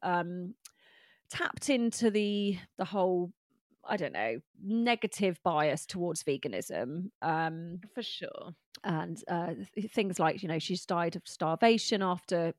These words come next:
Speaker 1: only eating raw fruit and vegetables for a decade. Um, f-,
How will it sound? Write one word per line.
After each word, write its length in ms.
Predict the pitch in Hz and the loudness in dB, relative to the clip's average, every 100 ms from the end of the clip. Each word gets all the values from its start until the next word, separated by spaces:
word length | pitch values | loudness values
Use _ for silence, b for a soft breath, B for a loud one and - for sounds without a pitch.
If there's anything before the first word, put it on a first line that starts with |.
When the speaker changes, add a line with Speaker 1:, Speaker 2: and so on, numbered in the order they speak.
| - | 0
Speaker 1:
only 260 | 185 175 | 0 0
eating 220 | 170 170 | -4 -4
raw 180 | 170 165 | 0 0
fruit 280 | 165 175 165 | 0 -4 -4
and 80 | 175 | -4
vegetables 540 | 151 - - 156 170 | -6 -6 -8 -8 -8
for 140 | - 151 | -8 -4
a 40 | |
decade. 760 | 202 180 - 185 170 165 165 165 B B B B B B - | 2 0 2 2 4 4 0 -4 B B B B B B -6
Um, 600 | 180 175 170 165 160 160 - _ _ 196 | -2 0 0 0 -4 -8 -12 _ _ -18
f-, 340 | - _ 214 | -18 _ -20